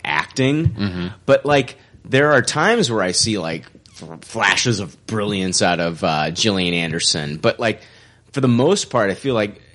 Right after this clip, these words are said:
Speaker 1: when I'm, when I'm listening to her, it just feels like she's just, like, she's very dry and she's just reading lines. I haven't really connected with her character yet. That's for,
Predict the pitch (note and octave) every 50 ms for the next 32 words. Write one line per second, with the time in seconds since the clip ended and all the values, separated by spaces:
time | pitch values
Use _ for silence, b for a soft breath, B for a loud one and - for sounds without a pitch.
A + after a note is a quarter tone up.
0 | - - - C#3+ C3 A#2+ A#2 A#2 A#2+ A#2 A#2+ B2+ B2 B2 B2+ A#2+ A2+ G#2 G#2+ A2
1 | A#2+ B2 - - G#3+ A3+ A#3 A#3 A3+ A3+ A#3+ B3 A3+ F3 C#3 D3+ - - F3 F3
2 | D#3+ D3 D3 A#2+ - - C#3 B2 - B2 A2 - - A2+ G2 - - - b b
3 | b b b b b b - - C3+ A#2+ - B2 C3 C3+ C#3+ C3 A2 F#2+ - F#2+
4 | E2+ G2 G2 G2+ G#2 G#2 G#2 G#2 G#2 G#2+ G#2 G2+ F#2 - - G2+ F#2+ A2 F2+ -
5 | - G#2 G#2+ A2 G#2+ G2+ G2 F#2 F2 F#2 F#2+ F#2+ G2 G2 F#2+ F#2+ - - - G#2
6 | F#2 D#2+ G#2 C3+ C#3+ - F3+ F3 - G#2+ B2 A#2 B2 B2+ B2+ B2 - - G#2+ G2
7 | F#2+ F#2 - G#2+ F2 E2+ - F#2 F2 - - G#2+ G#2 G#2 G#2 F2+ - F2+ D#2+ D#2+
8 | D#2+ D2+ D2 C#2+ C#2+ C#2 - - - - - - - _ - B2+ C3+ C#3+ - -
9 | G#2+ A2 A2+ C3+ B2+